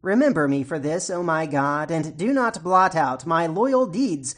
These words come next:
which I have performed for the house of my God and its services. In those days I saw in Judah some who were treading wine presses on the Sabbath,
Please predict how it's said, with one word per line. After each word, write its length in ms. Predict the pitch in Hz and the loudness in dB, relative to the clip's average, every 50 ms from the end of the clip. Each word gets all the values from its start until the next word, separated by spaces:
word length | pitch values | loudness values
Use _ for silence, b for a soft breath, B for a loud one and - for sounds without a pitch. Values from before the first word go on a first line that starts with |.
| b b b b - | b b b b -4
which 220 | 139 139 135 143 | -4 -2 0 0
I 180 | 139 131 139 139 | 2 2 2 4
have 200 | 156 160 156 160 | 2 2 2 0
performed 540 | 196 202 196 - 262 262 240 220 214 214 | -2 -4 -2 -2 -2 0 0 0 -2 -4
for 180 | - - - 240 | -6 -6 -4 -2
the 120 | 226 220 | -2 0
house 340 | 180 220 254 269 254 254 - | 0 0 0 0 0 0 -2
of 120 | 214 170 170 | -2 -2 0
my 220 | 190 175 175 175 | 0 0 0 0
God 460 | 156 160 165 160 139 131 127 - 143 | 2 2 2 2 2 0 -2 -2 0
and 160 | 143 139 131 | 0 2 2
its 180 | 143 156 165 - | 2 0 -2 -4
services. 800 | - 202 180 143 123 127 127 - 135 113 85 - - - - - _ _ _ _ _ _ _ _ _ _ _ _ - | -4 -4 -2 -2 -4 -6 -6 -8 -10 -12 -12 -12 -12 -14 -14 -14 _ _ _ _ _ _ _ _ _ _ _ _ -2
In 180 | 151 147 151 | -2 0 0
those 300 | 180 240 269 277 247 - | 0 0 0 -2 -2 -4
days 420 | 139 135 131 127 127 131 135 127 160 | -4 -2 -2 -2 -2 -2 -4 0 0
I 160 | 160 185 214 | 2 2 2
saw 340 | 214 - - 302 294 285 277 | 0 -2 -2 0 2 4 4
in 220 | 254 254 240 208 | 2 2 0 0
Judah 420 | 127 143 170 147 131 127 131 139 131 | 0 0 0 0 0 0 0 -2 -2
some 280 | - 208 226 233 214 | -2 -2 -2 -2 -2
who 100 | 180 220 | -2 -2
were 140 | 220 220 208 | -2 -4 -4
treading 500 | - - - 254 247 226 233 226 208 196 | -4 -2 -2 0 0 0 0 0 0 0
wine 260 | 202 214 214 214 208 | 0 0 0 0 -4
presses 500 | - - 175 160 151 - - 156 143 123 | -4 -2 -2 -2 0 0 -2 -4 -2 0
on 180 | 139 139 139 135 | 0 0 0 -2
the 80 | 139 | -4
Sabbath, 600 | - - - 175 180 180 170 147 123 117 - _ | -4 -4 -4 -2 -2 -2 -4 -4 -8 -10 -14 _